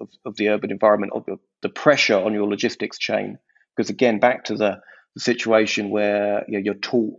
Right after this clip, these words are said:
how to clear a room. And let's say, and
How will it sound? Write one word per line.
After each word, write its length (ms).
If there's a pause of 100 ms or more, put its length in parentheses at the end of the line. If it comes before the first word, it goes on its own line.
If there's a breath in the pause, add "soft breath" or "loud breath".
(120)
how 160
to 120
clear 380
a 140
room. 600 (360 soft breath)
And 160
let's 180
say, 280
and 360